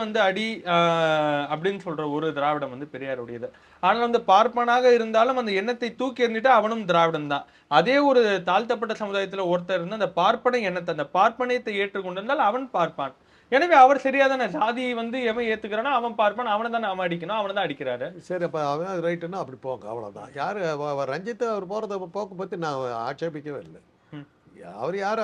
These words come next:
Speaker 2: ஆதரிக்கிறாரோ அவரை ஆதரிச்சுட்டு போகட்டும், அவ்வளவுதான். த-, திராவிட இயக்கம் வேணான்ட்டாரு.
Speaker 1: ம், ம்.
Speaker 2: இவர்கள் அயோக்கியர்கள் நம்மளை ஏமாத்திட்டாங்க,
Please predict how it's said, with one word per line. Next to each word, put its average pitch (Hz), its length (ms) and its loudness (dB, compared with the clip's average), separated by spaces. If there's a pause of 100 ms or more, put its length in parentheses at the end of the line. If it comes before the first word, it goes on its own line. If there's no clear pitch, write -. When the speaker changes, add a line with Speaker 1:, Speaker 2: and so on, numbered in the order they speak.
Speaker 2:
ஆதரிக்கிறாரோ 190 580 -4
அவரை 165 220 -4
ஆதரிச்சுட்டு 117 480 -10
போகட்டும், - 280 -20 (520)
அவ்வளவுதான். 113 340 -4 (1600)
த-, 107 240 -10
திராவிட 220 320 4
இயக்கம் 214 280 2
வேணான்ட்டாரு. 139 460 -2 (240)
Speaker 1:
ம், 175 140 -2
ம். 143 140 -8
Speaker 2:
இவர்கள் 165 360 2
அயோக்கியர்கள் 147 540 -4
நம்மளை 120 280 -8
ஏமாத்திட்டாங்க, 98 520 -14